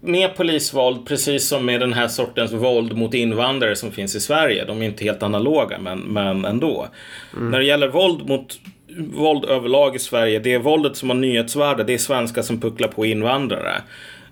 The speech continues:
Speaker 1: Typ om det är så här Tommy Lind, alltså, då är det jätteproblematiskt.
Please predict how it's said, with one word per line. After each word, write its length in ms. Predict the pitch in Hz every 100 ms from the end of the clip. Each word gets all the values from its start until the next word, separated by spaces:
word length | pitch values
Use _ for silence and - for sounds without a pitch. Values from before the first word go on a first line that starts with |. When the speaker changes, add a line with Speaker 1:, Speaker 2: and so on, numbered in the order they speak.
| -
Speaker 1:
Typ 280 | 135 127 123
om 160 | 127
det 80 | 127
är 60 | 127
så 140 | -
här 80 | 117
Tommy 420 | - 135 120 117
Lind, 600 | 123 185 98 95 104 110 117 - - - -
alltså, 200 | - 139
då 140 | 147 160
är 40 |
det 60 | 190
jätteproblematiskt. 1500 | 196 196 - - 151 156 208 247 120 - - - - -